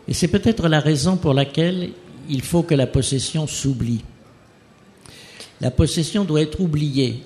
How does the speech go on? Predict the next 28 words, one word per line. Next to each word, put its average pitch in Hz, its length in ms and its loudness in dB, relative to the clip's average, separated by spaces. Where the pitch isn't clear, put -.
alors 151 300 0
qu'il 156 140 -2
faut 170 180 -2
garder 139 340 -2
la 147 120 0
mémoire 139 420 -2
du 120 140 -2
rêve. 110 400 -4
Il 123 100 -8
faut 156 160 -4
garder 156 300 0
la 160 100 2
mémoire 147 380 0
du 135 140 -2
rêve 165 340 0
parce 139 180 -4
que - 100 -2
dans 139 200 0
le 135 100 2
rêve, 156 420 0
on 139 120 -4
peut 135 180 -2
voir 143 460 0
des 120 200 -2
menaces 143 760 -2
ou 117 80 -4
des 117 240 -2
avertissements. 127 760 -6